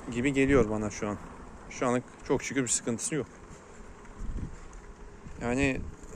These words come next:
bu videoda kısaca şöyle hem bir, kısa bir bisiklet turu yapmayı hem de ufak tefek yorumlarımı, yaşadığım şeyleri anlatmaya çalıştım.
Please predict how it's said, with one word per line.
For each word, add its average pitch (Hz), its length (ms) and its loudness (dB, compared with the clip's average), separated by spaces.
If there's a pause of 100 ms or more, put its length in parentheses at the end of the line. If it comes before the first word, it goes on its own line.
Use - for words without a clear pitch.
(2500)
bu 139 120 4
videoda 143 440 8
kısaca 135 420 4
şöyle 131 340 6
hem 127 140 10
bir, 120 80 2 (420)
kısa 127 240 4
bir 127 200 4 (220)
bisiklet 127 320 2
turu 127 160 2
yapmayı 120 440 2
hem 123 140 4
de 127 240 8 (840)
ufak 131 260 8
tefek - 400 6 (1120)
yorumlarımı, 117 920 4 (460)
yaşadığım 120 420 2
şeyleri 117 280 2
anlatmaya 120 380 0
çalıştım. 120 420 -8